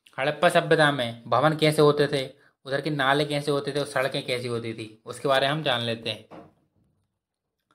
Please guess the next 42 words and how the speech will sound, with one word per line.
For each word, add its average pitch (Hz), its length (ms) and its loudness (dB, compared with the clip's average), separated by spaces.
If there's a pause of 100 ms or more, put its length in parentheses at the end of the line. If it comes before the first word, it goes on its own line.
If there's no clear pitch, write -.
(440)
तो 165 40 -4
देखिए 190 180 0
इन 165 240 0
नगरों 185 240 2
के 185 140 -2
आमतौर 151 420 2
पर 131 320 0 (240)
एक 160 200 -4
या 190 80 4
दो 151 160 6
मंजिल 143 280 0
होते 117 220 -6
थे, 107 140 -6 (520)
मतलब 185 200 -2
जो 202 100 -2
इन 165 260 -2
नगरों 170 240 0
में 180 100 -2
जो 175 140 -4
घर 156 280 0
होते 151 300 2
थे 113 120 -8 (460)
वो 143 100 -6
तो 180 120 -4
एक 143 260 -4
मंजिल 160 340 -2
होंगे 175 300 -4 (140)
या 147 100 -2
दो 143 180 2
मंजिल 135 300 -2
होंगे, 113 160 -6
उससे 120 160 -6
ज़्यादा 160 220 4
नहीं 147 160 0
होते 117 260 -4
थे, 107 160 -6 (580)
आमतौर 143 340 -2
पर 190 180 2
एक 139 180 -2
या 175 100 2
दो 143 140 0
मंजिल। 113 440 -6